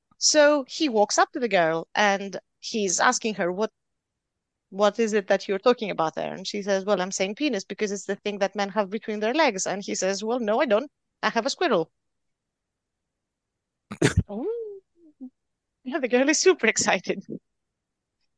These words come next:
Speaker 1: "Can I touch it?" "Yes, of course you can touch it. Oh, here you go."
Speaker 2: <laughs>
Speaker 1: And so the girl touches the squirrel and starts exclaiming, "Oh,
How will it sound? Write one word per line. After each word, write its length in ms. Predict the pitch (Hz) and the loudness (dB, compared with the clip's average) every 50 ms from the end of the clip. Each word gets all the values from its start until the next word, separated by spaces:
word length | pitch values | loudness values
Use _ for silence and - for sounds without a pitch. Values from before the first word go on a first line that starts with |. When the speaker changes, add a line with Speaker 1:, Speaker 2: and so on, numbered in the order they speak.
| _ _ _ _ _ _ _ _ _ _ _ _ _ _ _ _ _ _ _ _ _ _ _ _ _ _ _ _ _ _ _ _ _ _ _ _ _ _ _ _ _ _ _ _ _ - 349 - - | _ _ _ _ _ _ _ _ _ _ _ _ _ _ _ _ _ _ _ _ _ _ _ _ _ _ _ _ _ _ _ _ _ _ _ _ _ _ _ _ _ _ _ _ _ -10 -8 -2 0
Speaker 1:
"Can 120 | 330 330 | 2 4
I 100 | 349 370 | 4 4
touch 280 | - - 523 571 - - | 6 6 6 6 6 2
it?" 140 | 180 170 - _ - | -2 -4 0 _ 4
"Yes, 140 | 539 554 - | 6 6 4
of 120 | - 247 - _ _ | 2 -2 -4 _ _
course 220 | - 440 466 - 302 | 2 2 2 4 2
you 80 | 247 - | 0 0
can 140 | - 214 196 | 0 0 0
touch 260 | 185 156 - - - | 0 -2 -2 -4 -8
it. 100 | - - _ | -10 -8 _
Oh, 100 | 240 202 - _ _ | -6 -6 -6 _ _
here 200 | - 240 254 254 | 4 6 6 8
you 140 | - 294 | 6 6
go." 320 | 247 330 427 277 196 214 214 - _ _ _ _ _ _ _ _ _ _ _ _ _ _ _ _ | 8 10 10 10 10 8 6 4 _ _ _ _ _ _ _ _ _ _ _ _ _ _ _ _
Speaker 2:
<laughs> 100 | - 156 143 - - - - - - - - _ _ _ _ _ _ _ _ _ _ _ _ _ _ - | 4 4 4 4 0 -4 -8 -10 -12 -18 -20 _ _ _ _ _ _ _ _ _ _ _ _ _ _ 2
Speaker 1:
And 140 | 320 330 | 2 2
so 260 | - - 311 285 302 311 | 4 6 6 6 6 6
the 120 | 262 302 | 2 2
girl 280 | 262 294 269 262 262 269 | 4 4 6 6 6 4
touches 360 | - 339 415 480 - 339 277 | 4 4 2 4 2 0 0
the 100 | 233 247 247 | 2 0 0
squirrel 440 | - - - 311 311 254 226 214 | 0 -2 -2 2 2 2 2 2
and 160 | 220 240 254 - | 0 -2 -4 -2
starts 320 | - 294 269 254 - - | 2 2 2 2 0 -4
exclaiming, 640 | 277 - - - - 392 415 427 403 339 247 208 - _ _ _ _ - | -8 -8 -4 0 2 4 4 4 4 2 0 -4 -4 _ _ _ _ 6
"Oh, 400 | 392 494 539 523 523 494 494 | 10 10 10 10 10 8 6